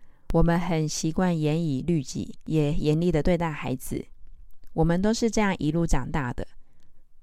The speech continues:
然后我自己也是这样一路的长大，在这样的环境长大的孩子，即便父母是爱孩子的，孩子也不一定感受得到爱。我期待我自己是一个可以给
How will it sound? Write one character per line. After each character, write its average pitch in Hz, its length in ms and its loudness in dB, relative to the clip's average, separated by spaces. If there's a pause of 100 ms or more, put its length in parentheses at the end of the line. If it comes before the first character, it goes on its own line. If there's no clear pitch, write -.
(120)
然 139 100 -2
后 165 400 0
我 143 140 0
自 196 160 0
己 165 160 -2
也 135 80 0
是 127 160 -8
这 143 240 0
样 135 240 -2
一 151 100 -2
路 160 160 0
的 151 120 0
长 131 240 -4
大， 139 200 -4 (140)
在 214 180 2
这 214 200 2
样 214 160 4
的 185 100 4
环 170 180 4
境 185 160 0
长 151 200 0
大 165 160 0
的 156 40 0
孩 131 240 -4
子， - 240 -8 (520)
即 160 160 -2
便 202 240 4
父 240 180 2
母 170 160 4
是 - 140 -2
爱 180 160 0
孩 147 200 -2
子 - 220 -12
的， 104 100 -4 (380)
孩 - 180 -4
子 156 140 -2
也 143 140 2
不 165 160 0
一 160 40 0
定 165 160 0
感 139 160 -4
受 156 160 0
得 147 120 2
到 143 160 0
爱。 139 280 -2 (360)
我 165 80 -2
期 - 180 -6
待 214 160 4
我 185 100 4
自 208 160 -2
己 160 200 -2
是 160 240 -4
一 175 100 0
个 165 220 -4
可 - 180 2
以 156 60 -2
给 151 160 -4